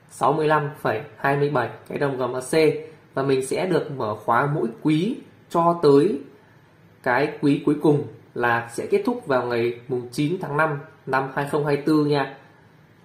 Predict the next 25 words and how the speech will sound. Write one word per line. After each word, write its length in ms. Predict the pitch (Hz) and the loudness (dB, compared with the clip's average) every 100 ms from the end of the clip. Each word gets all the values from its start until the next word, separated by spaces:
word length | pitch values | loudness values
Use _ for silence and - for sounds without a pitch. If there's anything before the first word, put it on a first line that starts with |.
| - | 0
Rồi, 260 | 139 131 | 4 4
ok. 260 | 143 151 160 156 - - - - _ - _ - | 2 2 2 2 -4 -20 -20 -20 _ -20 _ -6
Tiếp 180 | 180 196 | -2 0
theo 320 | 185 160 151 131 | 2 4 4 4
này 120 | 113 - - - | -2 -10 -20 -14
sẽ 180 | - | -6
là 220 | 143 135 - | -2 -2 -2
cái 100 | 120 | -6
phần, 360 | - 147 127 | 0 0 0
à, 220 | 120 113 113 - - _ _ _ _ _ _ - - - _ _ - - - - - - - - - - _ - - - - - - - - - - | -2 -2 -4 -12 -20 _ _ _ _ _ _ -20 -20 -20 _ _ -20 -20 -20 -20 -20 -20 -20 -20 -20 -20 _ -20 -20 -20 -20 -20 -20 -20 -20 -20 -2
volume 400 | 151 165 175 170 | 4 8 8 6
unlock. 340 | 147 180 226 - - - - - | 0 4 2 2 -16 -20 -20 -4
Thì, 240 | 143 139 135 | 4 6 6
à, 120 | 123 | 4
ở 260 | - 123 | 2 2
đây 260 | 139 170 160 | 4 2 0
nó 80 | 147 | -4
sẽ 380 | 151 - 165 185 170 | -4 -4 -2 -2 -2
được 160 | 127 - | -6 -2
chia 180 | 170 165 | -2 0
ra 260 | 156 151 | 2 2
làm 220 | 143 123 | 2 0
hai 180 | 139 147 147 | 0 -2 2
trường 220 | 135 117 | 0 2
phái. 320 | 117 120 170 | 0 2 -2